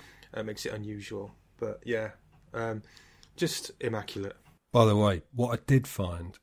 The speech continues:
Speaker 2: while going through Sheila's old stuff on YouTube, um,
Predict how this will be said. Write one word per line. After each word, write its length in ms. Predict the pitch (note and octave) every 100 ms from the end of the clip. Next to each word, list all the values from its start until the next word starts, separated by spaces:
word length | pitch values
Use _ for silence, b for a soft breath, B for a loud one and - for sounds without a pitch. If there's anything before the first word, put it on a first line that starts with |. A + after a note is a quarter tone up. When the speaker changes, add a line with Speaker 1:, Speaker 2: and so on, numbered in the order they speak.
| _ A2+
Speaker 2:
while 220 | F#2+ F2+
going 360 | G2+ F#2+ F#2
through 480 | F2+ - F#2 F2 F2+ - -
Sheila's 460 | - G2+ F2+ F2+
old 300 | G#2 G#2 G2+
stuff 420 | - - E2 - -
on 200 | F#2 F2
YouTube, 600 | F2+ F#2+ F#2 - D#2+ D#2+ - b b b -
um, 580 | G2 F#2 F#2 F2+ F#2+